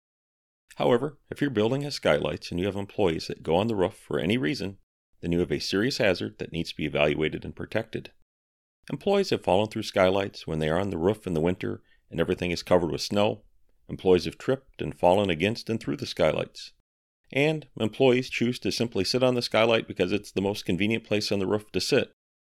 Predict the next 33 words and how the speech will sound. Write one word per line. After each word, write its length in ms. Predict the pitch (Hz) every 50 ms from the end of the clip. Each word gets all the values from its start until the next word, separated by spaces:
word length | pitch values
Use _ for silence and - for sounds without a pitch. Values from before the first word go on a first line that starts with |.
| _ _ - -
Well, 320 | 90 87 85 82 - _ _ _ _ _ _ _ _ -
let's 160 | - 110 - -
just 240 | - 101 - -
not 220 | 90 85 76 - -
say 240 | - 95 90 87 80
they 100 | 76 71
sit 320 | - - 82 - - -
for 80 | - 76
very 260 | 78 76 69 67 69
long. 340 | 80 90 80 - - - _ _ _ _ _ _ _ _ _ - 95
Usually 320 | 113 131 131 135 123 110
these 200 | 82 85 90 -
employees 400 | 113 110 - - 90 82 82 -
end 160 | - 92 92
up 140 | 85 - -
falling 320 | - 85 82 82 76 73
right 240 | 78 76 76 73 -
through. 320 | - - 101 95 78 - - _ _ _ _ _ _ _ _ _ _ _ _ _ _ _ _ _ -
A 60 | -
skylight 380 | - - 190 202 208 214 214
is 100 | 196 -
considered 400 | - - 143 131 - 131 135 131
a 40 | 139
hole 220 | 113 104 90 92 92
by 140 | 98 98 -
osha's 360 | - 85 87 - - 98 82
regulations 640 | 87 90 95 107 107 90 76 76 - - 92 85 -
and 80 | 87 90
it 100 | 71 64
needs 220 | 76 80 80 -
to 100 | - -
be 120 | 78 82 80
protected. 680 | - - 92 - 110 107 - - - 80 - -